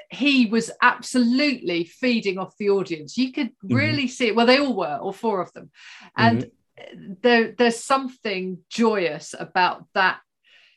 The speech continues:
Speaker 1: bond between an audience and a, and, and the musicians on stage. That,
Speaker 2: Yes.
Speaker 1: that
Speaker 2: Yeah.
Speaker 1: you, that really can't be replaced by technology.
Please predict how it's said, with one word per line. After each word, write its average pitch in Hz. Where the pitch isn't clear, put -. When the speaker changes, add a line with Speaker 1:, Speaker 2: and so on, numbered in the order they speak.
Speaker 1:
bond 156
between 190
an 175
audience 185
and 175
a, 170
and, 170
and 175
the 170
musicians 165
on 160
stage. 156
That, 101
Speaker 2:
Yes. -
Speaker 1:
that -
Speaker 2:
Yeah. 202
Speaker 1:
you, 220
that 185
really 208
can't 202
be 185
replaced 170
by 165
technology. 156